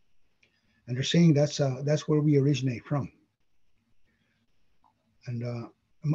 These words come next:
in, in regard to, uh, in regard to that, when they're talking about hole in the sky, they're referring, referring to a spatial anomaly. They're referring to a wormhole.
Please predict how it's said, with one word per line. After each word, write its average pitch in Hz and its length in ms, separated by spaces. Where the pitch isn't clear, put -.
in, 165 180
in 156 160
regard 156 320
to, 151 200
uh, 139 100
in 156 140
regard 151 340
to 143 120
that, 135 260
when 143 160
they're 143 100
talking 165 280
about 135 200
hole 151 220
in 135 120
the 110 80
sky, 131 520
they're 135 100
referring, 151 540
referring 151 420
to 135 160
a 120 60
spatial 147 460
anomaly. 127 520
They're 110 140
referring 139 500
to 147 140
a 113 40
wormhole. 131 520